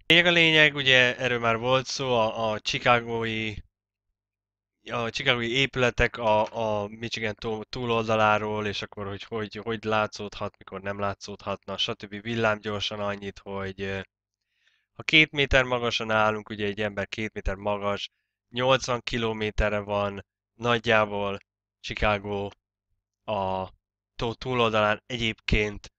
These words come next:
hatvan mérföld, tehát durván kilencven kilométer, de legyen nyolcvan, akkor öt kilométerre van a horizont, és négyszáznegyven méter maga a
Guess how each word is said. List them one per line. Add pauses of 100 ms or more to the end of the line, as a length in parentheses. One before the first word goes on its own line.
hatvan
mérföld,
tehát
durván (580)
kilencven
kilométer,
de
legyen
nyolcvan, (480)
akkor (320)
öt
kilométerre
van
a
horizont, (400)
és
négyszáznegyven
méter (440)
maga
a